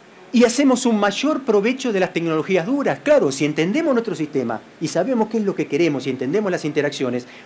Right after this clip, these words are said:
más provecho vamos a sacar de esa enorme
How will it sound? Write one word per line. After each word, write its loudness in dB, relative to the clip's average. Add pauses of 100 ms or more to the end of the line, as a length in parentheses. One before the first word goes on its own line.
más -2
provecho -2
vamos -6
a -10
sacar 0 (180)
de -2
esa 0
enorme 2